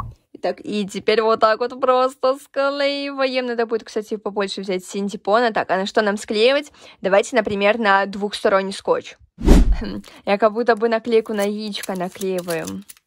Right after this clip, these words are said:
Да. Пишите, кто понял. Так, короче, теперь берём синтепон и, а, тут надо ещё, давайте щас, кстати, тут приклеим и тут, чтоб сразу так. Так, хопа, хопа. Так, а, ну, в принципе, да, нормально как раз. О. <laughs>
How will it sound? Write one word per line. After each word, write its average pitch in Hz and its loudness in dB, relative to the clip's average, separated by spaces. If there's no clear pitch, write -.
Да. - -10
Пишите, 208 -10
кто 185 -2
понял. 170 0
Так, 185 -2
короче, 208 -4
теперь 220 -4
берём 220 4
синтепон 233 -4
и, 220 -8
а, 185 2
тут 180 -8
надо 180 0
ещё, 185 -4
давайте 185 -2
щас, 190 -6
кстати, 175 -8
тут 170 -2
приклеим 170 -6
и 165 -10
тут, 165 -4
чтоб - -14
сразу 156 -4
так. - -20
Так, - -16
хопа, 214 -14
хопа. 247 -16
Так, - -20
а, 185 -12
ну, 170 -18
в - -20
принципе, 190 -10
да, 156 -8
нормально 175 -6
как - -14
раз. - -10
О. 160 -10
<laughs> 214 -12